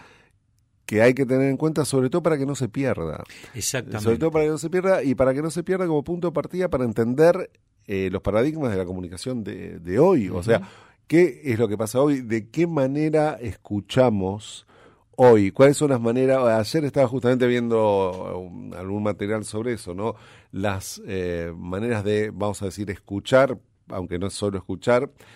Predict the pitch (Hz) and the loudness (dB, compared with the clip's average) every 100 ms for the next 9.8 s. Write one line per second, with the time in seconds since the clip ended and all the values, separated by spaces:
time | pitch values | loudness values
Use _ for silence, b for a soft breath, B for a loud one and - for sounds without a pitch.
0 | b b 82 85 85 - 101 95 87 82 | b b -12 -10 -12 -14 -10 -8 -6 -8
1 | 76 85 92 90 87 87 110 98 92 87 | -10 -14 -12 -10 -8 -4 0 0 -2 -6
2 | - 101 113 117 98 90 90 98 107 117 | -10 -4 -2 -2 -4 -6 -6 -4 -2 -2
3 | - - 85 69 76 - - 151 170 175 | -6 -4 -2 -2 -8 -14 0 2 2 0
4 | 143 120 196 190 147 120 101 85 76 82 | -4 -4 -4 -2 -2 -2 -4 -4 -6 -8
5 | 78 104 101 101 131 131 147 123 - 123 | -10 -12 -10 -8 -6 -6 -6 -6 -4 -2
6 | 123 107 107 107 113 110 110 123 113 120 | -2 -2 -2 -2 -2 -2 -4 -6 -6 -8
7 | 113 107 107 123 110 117 117 113 101 107 | -8 -8 -8 -8 -6 -8 -4 -4 -4 -6
8 | 98 104 95 - 101 95 90 92 - 92 | -6 -4 -6 -4 -6 -6 -12 -14 -12 -10
9 | 80 87 90 80 92 98 117 127 | -10 -8 -8 -10 -10 -4 -4 -4